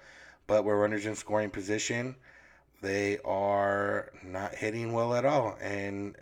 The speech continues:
I think, I forget what the exact number was. I think it was, like, one seventy or one ninety something going into Sunday's game. Uh, in the last fourteen games, I wanna say is what they said on the broadcast.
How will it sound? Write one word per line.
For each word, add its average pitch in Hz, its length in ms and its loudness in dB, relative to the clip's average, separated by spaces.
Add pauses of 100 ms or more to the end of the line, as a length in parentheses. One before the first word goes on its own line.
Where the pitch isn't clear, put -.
I 104 100 0
think, - 680 -6 (720)
I 110 80 0
forget 117 340 0
what 117 180 0
the 117 100 2
exact 110 360 4
number 113 240 0
was. 110 260 4
I 107 60 2
think 107 220 -6
it 110 40 2
was, 110 140 0
like, 104 160 2
one 110 600 -2
seventy 131 540 -2
or 120 80 0
one 113 200 0
ninety 123 320 0
something 120 420 -4
going 113 240 -2
into 113 300 -6
Sunday's 117 420 -2
game. 113 460 -6 (420)
Uh, 101 320 2
in 101 120 -2
the 101 60 -2
last 101 340 0 (840)
fourteen 113 580 -4
games, 120 300 -4
I 120 80 2
wanna 117 220 0
say 120 160 -4
is 117 80 -4
what 113 100 -4
they 113 120 -6
said 117 200 -2
on 117 100 0
the 117 80 0
broadcast. 117 640 4